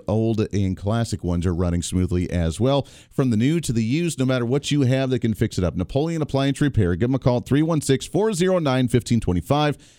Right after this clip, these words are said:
Again, three one six, four zero nine, one five two five. You can also find them on their Facebook page at Napoleon Appliance Repair, L L C. Again, on Facebook at Napoleon Appliance Repair, L L C. Go and check them out. Talk to Mike. Tell him that we sent you here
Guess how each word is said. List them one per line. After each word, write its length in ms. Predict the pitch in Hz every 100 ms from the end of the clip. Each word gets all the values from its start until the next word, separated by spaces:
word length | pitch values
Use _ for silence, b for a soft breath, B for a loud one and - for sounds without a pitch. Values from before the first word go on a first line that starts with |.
| b
Again, 220 | 98 95
three 180 | 85 135
one 140 | 147 135
six, 200 | 127 -
four 220 | 127 131
zero 220 | 120 120
nine, 320 | 110 92 92 85
one 240 | 117 147
five 380 | - 104 82 76
two 200 | - 78
five. 360 | - 120 135
You 80 | 110
can 100 | 110
also 220 | 113 110
find 340 | 98 110 107 107
them 180 | 98 90 b b -
on 160 | 98
their 140 | 87 85
Facebook 560 | - 180 220 - 101
page 280 | - 80 78
at 80 | 87
Napoleon 580 | 90 - 110 127 117 113
Appliance 520 | - - 104 107 98
Repair, 400 | 92 78 95 101 -
L 180 | 90 82
L 180 | 82 73
C. 420 | - 135 143 131 B B B
Again, 300 | 82 80 98
on 120 | 101
Facebook 420 | 98 98 92 87 80
at 60 |
Napoleon 400 | 78 - 98 98
Appliance 340 | 87 92 90 92
Repair, 360 | 80 82 78 b b b
L 160 | 90 90
L 140 | 90 80
C. 180 | 87
Go 220 | 82 98 110
and 80 |
check 160 | 110 110
them 100 | 98
out. 160 | 98 92
Talk 200 | 87 -
to 60 |
Mike. 340 | 82 101 113 - b b
Tell 140 | - 90
him 80 | 90
that 120 | -
we 80 | 87
sent 260 | - 90
you 80 | 90
here 380 | 80 92 92